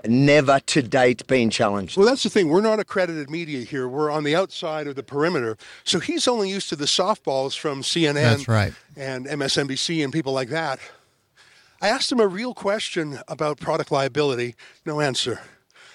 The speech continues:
Speaker 2: A real question about Pfizer's past deceptive practices. You know, they paid the largest fine in American history to the Justice Department for deceptive marketing.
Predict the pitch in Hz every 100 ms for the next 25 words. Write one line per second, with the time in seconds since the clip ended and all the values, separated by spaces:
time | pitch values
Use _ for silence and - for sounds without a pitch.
0 | _ 143 202 233 226 208 196 175 175 -
1 | 165 175 160 151 - - 185 - - -
2 | 165 165 - 180 - 151 131 - - -
3 | - 165 170 - 196 190 143 151 175 214
4 | 196 - 180 170 151 156 160 160 139 214
5 | - 180 151 139 139 185 - 175 - 131
6 | 139 139 127 - - - - 135 139 175
7 | - 143 147 160 - 117 98